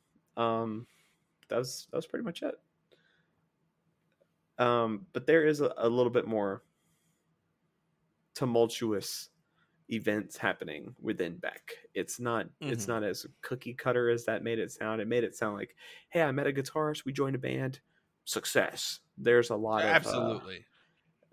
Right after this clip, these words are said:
Speaker 1: there's a lot of shit happening in Beck, a lot of, uh,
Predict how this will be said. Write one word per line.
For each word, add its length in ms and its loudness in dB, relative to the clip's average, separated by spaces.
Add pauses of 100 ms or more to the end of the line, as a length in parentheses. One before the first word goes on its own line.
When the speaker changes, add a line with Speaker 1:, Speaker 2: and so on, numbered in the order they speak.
(320)
Speaker 1:
there's 220 0
a 60 -2
lot 280 -2
of 80 -8
shit 440 -2
happening 640 -8 (400)
in 240 -4
Beck, 400 -10
a 60 -2
lot 160 0
of, 120 -4
uh, 180 -2